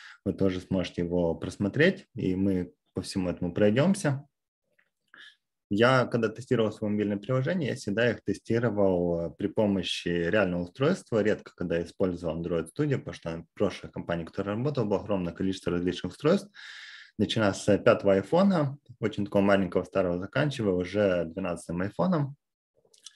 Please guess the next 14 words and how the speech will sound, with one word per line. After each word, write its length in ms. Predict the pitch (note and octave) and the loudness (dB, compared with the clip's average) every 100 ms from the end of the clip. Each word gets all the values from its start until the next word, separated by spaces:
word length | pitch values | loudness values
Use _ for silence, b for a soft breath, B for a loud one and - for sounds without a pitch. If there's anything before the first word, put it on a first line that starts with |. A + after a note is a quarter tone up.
| B B _ - | B B _ 0
И 140 | G2+ | 2
мы 200 | G2+ B2+ | 2 2
все 160 | C3 A#2 | 2 0
приложения 500 | G#2+ G2+ G#2 C#3 C3 | 2 0 0 -2 -2
тестировали 580 | G2 - A2 A2 G#2 | -6 -2 0 2 2
на 160 | F#2+ F#2 | 2 0
различных 580 | F2 G2 G2 - F2 - | -2 -2 -2 -2 -6 -6
устройствах 600 | F2 C3+ E3+ - C3+ - | -4 -2 -2 -2 -4 -4
и 100 | G2 | -8
даже 280 | F2+ A2 A2+ | -2 -2 -2
захватывали 840 | F#2 - F#2+ F#2+ F2+ E2+ E2+ E2 D#2+ | -12 -2 -2 -2 -6 -4 -4 -6 -6
планшет. 460 | F2+ F#2 - E2 _ _ _ _ _ _ _ _ _ _ _ _ | -6 -6 -6 -8 _ _ _ _ _ _ _ _ _ _ _ _
Вот. 260 | F#2 C#2+ - _ B B B B _ _ _ _ _ _ | -8 -8 -14 _ B B B B _ _ _ _ _ _
Я 520 | D3 B2+ A#2 C3+ C3 | -8 -4 2 4 4